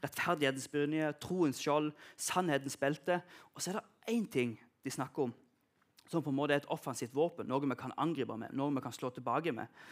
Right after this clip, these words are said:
Eh, og det står i Efeserne seks sytten. Åndens sverd. Altså et sverd, dere er med på at det er noe vi angriper med. Hjelm, brynje, belte, alt det der, det er ting som beskytter dere. Men sverd, det angriper vi med.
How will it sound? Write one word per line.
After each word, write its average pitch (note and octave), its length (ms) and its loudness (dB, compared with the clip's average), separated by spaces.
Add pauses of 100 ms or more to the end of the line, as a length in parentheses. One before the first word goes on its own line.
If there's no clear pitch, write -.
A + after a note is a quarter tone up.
(360)
Eh, A#2 240 -4 (880)
og C#3 120 -4
det E3+ 120 8
står E3 200 4
i C#3 40 6
Efeserne C3 560 0 (200)
seks - 440 -4
sytten. C3+ 360 -4 (600)
Åndens D#3+ 460 2
sverd. D#3 340 6 (880)
Altså B2+ 200 0
et - 40 -12
sverd, F3+ 240 10
dere C#3 140 4
er D#3+ 80 8
med F3 80 8
på B2+ 80 6
at - 60 0
det D#3 100 10
er C3+ 60 6
noe C3+ 120 2
vi C3 80 2
angriper A#2 400 0
med. G#2+ 120 -8 (680)
Hjelm, E3 460 10 (420)
brynje, D#3 540 6 (400)
belte, D3 420 4
alt C3 220 8
det C#3+ 80 4
der, D#3+ 140 12
det C#3+ 120 6
er - 40 0
ting C#3+ 160 4
som C3 100 -6
beskytter D3+ 340 -2
dere. F#3 200 2 (560)
Men - 120 -4
sverd, F3 360 8 (100)
det D3 140 2
angriper C3 440 0
vi A2 200 -4
med. G#2+ 200 -8